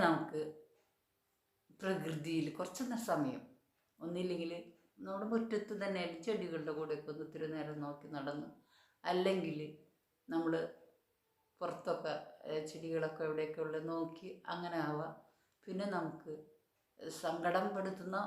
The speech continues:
ഓർമ്മകളാണ് നമുക്ക് തേട്ടി തേട്ടി വരാം, അല്ലേ? അപ്പം അങ്ങനെയുള്ള ഓർമ്മകൾ വരുമ്പോൾ, സങ്കടമുള്ള ഓർമ്മകൾ വരുമ്പോൾ സന്തോഷമുള്ള ഒരു കാര്യം നമ്മൾ ഓർക്കുക. ആ ഓർത്ത് കഴിയുമ്പോൾ സന്തോഷം ഓർക്കുക ആദ്യം തന്നെ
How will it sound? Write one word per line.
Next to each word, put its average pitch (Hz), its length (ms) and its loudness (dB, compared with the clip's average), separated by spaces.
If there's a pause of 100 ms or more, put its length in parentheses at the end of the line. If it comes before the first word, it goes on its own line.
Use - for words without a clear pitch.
(140)
ഓർമ്മകളാണ് 175 680 6
നമുക്ക് 175 280 -2
തേട്ടി 180 320 -6
തേട്ടി 170 240 -8
വരാം, 170 200 8
അല്ലേ? 175 160 8 (560)
അപ്പം 196 240 0
അങ്ങനെയുള്ള 220 440 4
ഓർമ്മകൾ 143 440 2 (100)
വരുമ്പോൾ, 143 360 -6 (460)
സങ്കടമുള്ള 196 580 4
ഓർമ്മകൾ 160 340 2 (140)
വരുമ്പോൾ 151 380 0 (320)
സന്തോഷമുള്ള 165 600 -2
ഒരു 165 140 -8
കാര്യം 160 300 -2
നമ്മൾ 160 240 2
ഓർക്കുക. 156 300 -2 (580)
ആ 202 100 8 (380)
ഓർത്ത് 175 320 8
കഴിയുമ്പോൾ 160 360 2
സന്തോഷം 180 440 2 (560)
ഓർക്കുക 160 400 2
ആദ്യം 160 300 -2
തന്നെ 156 200 -4